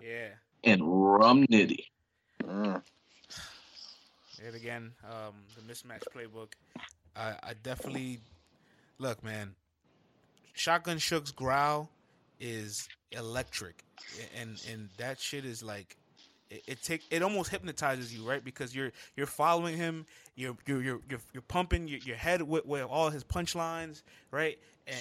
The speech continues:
Speaker 1: and you, you really get into the motion of what he's trying to say to you when he delivers his haymakers, which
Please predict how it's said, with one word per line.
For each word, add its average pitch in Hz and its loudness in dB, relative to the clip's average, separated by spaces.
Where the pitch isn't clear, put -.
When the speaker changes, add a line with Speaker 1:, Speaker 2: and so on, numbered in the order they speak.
Speaker 1:
and 123 -8
you, 147 -4
you 160 -10
really 185 -2
get 160 -2
into 156 -4
the 135 -6
motion 147 -4
of 120 -12
what 135 -6
he's 135 -8
trying 147 -4
to 117 -10
say 151 0
to 135 -8
you 127 -8
when 120 -12
he 147 -10
delivers 151 -6
his 120 -16
haymakers, 147 -8
which 117 -12